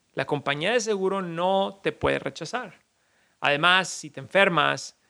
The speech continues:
las compañías de seguro no te pueden subir el precio.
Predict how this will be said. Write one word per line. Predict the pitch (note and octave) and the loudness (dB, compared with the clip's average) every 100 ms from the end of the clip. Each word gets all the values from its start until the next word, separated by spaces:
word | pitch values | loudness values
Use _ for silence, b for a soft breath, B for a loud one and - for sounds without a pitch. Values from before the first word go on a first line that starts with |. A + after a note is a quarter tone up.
| _ | _
las | - - | -8 -6
compañías | D3 C#3 C#3 | -8 -6 -6
de | |
seguro | E3+ F3+ D3 D#3 | -6 -6 -4 -4
no | D#3 D3 C#3+ D3 D#3+ - _ _ | -4 -2 0 0 -2 -10 _ _
te | |
pueden | - C3+ B2+ | -6 -4 -6
subir | C3 C3+ C#3 | -6 -6 -4
el | E3+ | -4
precio. | A3+ A3+ - D3 | -4 -4 -6 -10